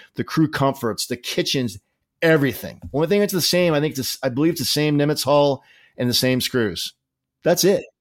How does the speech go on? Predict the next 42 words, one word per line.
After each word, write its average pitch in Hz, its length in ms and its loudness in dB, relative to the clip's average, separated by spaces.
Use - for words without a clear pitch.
So 143 400 2
I 143 80 -2
thought 208 200 2
it'd - 120 -8
take 156 140 0
great 165 260 0
courage 156 580 2
for 131 80 -6
the 131 40 0
Navy 135 260 2
to 110 60 -4
do 147 180 4
this. 117 420 0
It - 120 -12
comes 135 200 0
at 151 60 2
a 175 60 0
cost, - 560 0
literally, 123 420 0
but 127 160 -2
the 117 80 -2
Navy 139 220 2
made 131 120 2
it 123 100 0
happen. 110 380 -2
So - 100 -6
what 165 140 4
makes 160 280 0
the 127 100 -2
Ford 139 440 0
unique? 127 520 0
I 131 80 0
mean, 135 100 4
we'll 151 80 2
just 151 140 0
start 131 480 2
the 123 60 -2
most 123 260 2
visible, 117 420 0
the 104 60 -2
flight 120 400 -2
deck. 87 340 -10